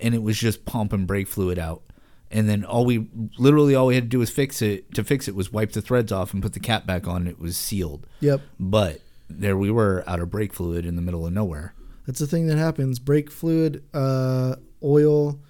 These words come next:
Speaker 2: depending on the year and vintage and quality of repair and condition of your motorcycle, you might not need, you might not need oil.
Speaker 1: It's
Speaker 2: Depending on how far you're riding,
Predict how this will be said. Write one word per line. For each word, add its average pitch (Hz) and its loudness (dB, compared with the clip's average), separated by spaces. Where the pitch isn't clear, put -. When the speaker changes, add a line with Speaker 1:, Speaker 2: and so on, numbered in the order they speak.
Speaker 2:
depending 180 4
on 180 6
the 165 6
year 147 4
and 127 0
vintage 139 -2
and 117 -2
quality 135 0
of 120 0
repair 135 0
and 123 -2
condition 123 -2
of 147 -2
your 147 -2
motorcycle, 151 0
you 135 2
might 127 2
not 127 -4
need, 127 -2
you 131 0
might 175 2
not 175 2
need 170 0
oil. 165 2
Speaker 1:
It's - 2
Speaker 2:
Depending 190 6
on 175 6
how 165 6
far 170 2
you're 135 4
riding, 170 2